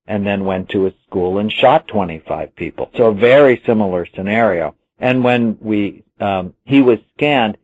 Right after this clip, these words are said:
his brain is very damaged. Now, if you have a damaged brain, it gives you a damaged life. But that's the first place to look: is, well, what the heck is going on in people's brains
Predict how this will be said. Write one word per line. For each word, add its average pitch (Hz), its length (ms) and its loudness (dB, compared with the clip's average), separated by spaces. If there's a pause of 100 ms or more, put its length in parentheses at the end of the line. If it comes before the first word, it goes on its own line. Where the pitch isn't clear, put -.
(160)
his 175 180 -2
brain 151 500 -2
is 151 220 0 (240)
very 120 920 2
damaged. 87 720 -8 (720)
Now, 170 380 -2
if 117 80 -8
you 147 60 4
have 160 120 6
a 170 40 2
damaged 120 520 -2
brain, 104 640 -2 (580)
it 156 140 -12
gives 110 220 0
you 139 100 4
a 127 40 2
damaged 107 500 -2
life. 233 360 2 (460)
But 117 100 -12
that's 160 340 -4
the - 80 -2
first 135 320 -2
place 107 320 2
to 98 80 -8
look: 73 260 -10 (320)
is, 110 240 -6 (200)
well, 113 160 -4
what 135 240 -4
the 180 80 -2
heck 127 280 -4
is 110 120 -6
going 101 360 -4
on 90 260 -8
in 87 140 -10
people's 90 400 -6
brains 76 440 -6